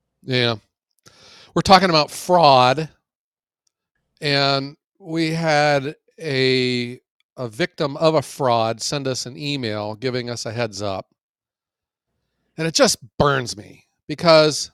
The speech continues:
well, they used our picture. They used our thumbnail on, for, for a online ad,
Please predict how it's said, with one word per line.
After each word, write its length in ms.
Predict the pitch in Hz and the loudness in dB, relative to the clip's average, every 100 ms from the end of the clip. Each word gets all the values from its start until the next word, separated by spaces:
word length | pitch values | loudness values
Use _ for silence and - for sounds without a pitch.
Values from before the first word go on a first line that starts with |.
| _ _ _ _ _ _ - | _ _ _ _ _ _ 0
well, 140 | 175 | 2
they 140 | 165 160 | 4 2
used 360 | 196 214 151 | 2 0 0
our 220 | 160 151 | 2 2
picture. 560 | 135 165 - - 101 98 | 2 -2 -2 -10 -14 -12
They 120 | 127 | -8
used 320 | 143 160 139 139 | -2 -2 -2 -2
our 180 | 131 | -2
thumbnail 840 | 113 - 151 131 104 104 98 107 - _ _ _ _ _ _ _ _ _ - | -4 -4 -4 -4 -10 -10 -14 -18 -20 _ _ _ _ _ _ _ _ _ -10
on, 600 | 135 123 120 113 113 117 _ _ _ _ _ _ _ - | -4 0 0 -2 -6 -14 _ _ _ _ _ _ _ -10
for, 380 | 156 127 123 - | -2 -2 -2 -8
for 260 | - 131 123 | -4 -2 -2
a 280 | 113 113 - | -4 -4 -6
online 720 | 151 147 135 131 123 117 131 | -4 -4 -2 -2 -2 -4 -8
ad, 540 | 127 113 101 - - | -8 -8 -8 -12 -20